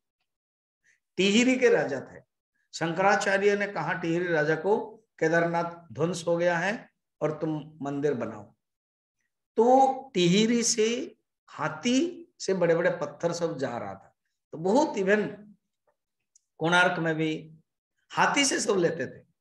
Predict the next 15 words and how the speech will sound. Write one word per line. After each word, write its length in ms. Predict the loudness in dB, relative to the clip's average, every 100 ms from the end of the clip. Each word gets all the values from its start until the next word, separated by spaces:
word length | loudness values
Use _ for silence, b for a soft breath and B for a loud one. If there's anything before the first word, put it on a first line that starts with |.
| _ _ _ _ _ _ -4
बड़े 140 | -2
बड़े 160 | 0 -2
पत्थर। 540 | -6 -12 -14 -14 -14 _ _ _ _ _ _ _ _ _ _
तो 60 | 2
ये 540 | 6 8 6 2 -6 -16 _ -2
पशु, 680 | 2 2 4 2 2 -4 -10
ये 60 | -6
हाथी 260 | -6 -6 -6
भी 120 | -4
पशु 300 | -6 -8 -8
है, 240 | -4 -4
गाय 260 | 0 2 2
है, 300 | -2 -6 -12 _ _ _ _ -2
बैल 300 | 2 4 4
है, 340 | 0 -6 -10